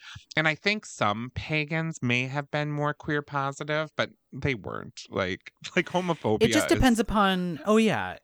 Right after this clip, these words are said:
Speaker 2: it
Speaker 1: long
Speaker 2: was. However, I
Speaker 1: standing.
Speaker 2: really, I do need to do a, um, a book report episode on my, um, queer magic book, because there are actually cultures from, from around the world who were way more okay with queer people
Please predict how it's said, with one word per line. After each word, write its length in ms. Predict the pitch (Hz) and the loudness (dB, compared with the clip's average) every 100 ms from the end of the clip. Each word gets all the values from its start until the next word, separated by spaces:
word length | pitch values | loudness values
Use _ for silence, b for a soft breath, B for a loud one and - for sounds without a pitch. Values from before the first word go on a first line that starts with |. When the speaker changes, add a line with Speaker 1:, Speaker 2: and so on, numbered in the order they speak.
| - | 0
Speaker 2:
it 100 | 269 | 4
Speaker 1:
long 260 | 220 277 95 | 6 6 4
Speaker 2:
was. 100 | 107 | -2
However, 380 | 214 220 214 190 | 4 6 6 6
I 60 | |
Speaker 1:
standing. 200 | 180 180 | 4 4
Speaker 2:
really, 380 | 202 226 220 160 _ _ - | 4 4 2 0 _ _ 2
I 120 | 190 | 2
do 280 | 151 185 214 | 2 2 6
need 180 | 226 202 | 4 4
to 100 | 202 | -2
do 400 | 147 143 131 127 | 0 -2 -2 -2
a, 460 | 135 127 117 113 110 | -4 -2 -2 -4 -6
um, 440 | - 123 107 98 | -4 -4 -4 -6
a 80 | 135 | -8
book 260 | 123 127 - | -4 -6 -4
report 580 | 120 - 113 95 - - _ | -8 -6 -6 -6 -12 -20 _
episode 600 | 120 110 117 113 104 95 | -12 -10 -10 -8 -8 -10
on 320 | 92 113 110 | -8 -6 -4
my, 280 | 110 107 107 | -6 -6 -6
um, 400 | 107 101 92 95 - b b b | -6 -8 -8 -12 -14 b b b
queer 260 | - 143 131 | -4 -2 0
magic 400 | 101 98 131 - | -2 -6 -8 -2
book, 320 | 180 - - b b b b | -2 -4 -18 b b b b
because 240 | 175 214 | 4 6
there 180 | 170 202 - | 6 4 6
are 240 | 175 180 | 6 8
actually 380 | 196 165 - 156 | 8 6 2 -2
cultures 640 | 131 127 117 - 131 139 139 | -2 -6 -4 -4 -4 -4 -4
from, 320 | 147 135 123 | -4 -2 -4
from 160 | 135 | -4
around 160 | 131 127 | -2 -2
the 60 | 117 | -2
world 260 | 113 117 | -2 -2
who 80 | 139 | -6
were 180 | 131 127 | -6 -6
way 680 | 135 143 147 170 175 175 170 | -6 -8 0 2 4 6 4
more 420 | 156 143 139 139 - | 2 2 2 -2 -2
okay 380 | 147 - 131 120 | -4 -2 -6 -4
with 180 | 120 | -6
queer 240 | - 107 110 | -8 -8 -8
people 520 | 147 127 156 156 | -8 -6 -4 -4